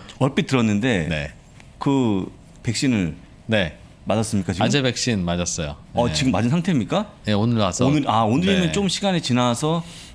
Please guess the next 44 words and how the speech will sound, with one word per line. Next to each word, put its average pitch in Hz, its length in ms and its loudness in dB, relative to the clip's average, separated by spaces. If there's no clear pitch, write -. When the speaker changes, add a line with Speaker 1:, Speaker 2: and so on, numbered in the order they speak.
Speaker 2:
이제 120 180 2
Speaker 1:
뭐 104 120 4
Speaker 2:
아, - 40 -6
Speaker 1:
근육통이나 117 580 2
이런 95 180 0
Speaker 2:
네, 87 120 0
Speaker 1:
거. 82 240 -2
Speaker 2:
이제 113 160 -2
내일 127 160 0
아침에 131 240 -4
일어날 113 220 0
때쯤 110 260 -6
되면 98 240 0
좀 87 340 -2
Speaker 1:
아, 87 560 -2
Speaker 2:
제정신이 113 400 0
아니겠죠? 90 340 0
Speaker 1:
지금 160 120 2
얼굴이 110 240 2
약간 95 220 0
안 90 120 0
좋아 101 180 0
보입니다. 80 400 -4
근데 123 160 -2
Speaker 2:
벌써 135 240 -2
그런 127 160 0
것 117 60 0
같아요. 92 380 -2
Speaker 1:
어, 104 120 0
Speaker 2:
예. 92 360 0
Speaker 1:
저도 117 220 0
Speaker 2:
음. 76 260 -6
Speaker 1:
빨리 185 120 0
맞고 120 200 0
싶은데 107 280 -2
저는 139 200 0
안 92 100 -2
되더라고요. 87 720 0
Speaker 2:
그거 113 140 0
저, 107 160 -2
기-, 98 320 -8
기었어요. 82 380 -6
저 80 180 -8
Speaker 1:
여기, 110 200 -2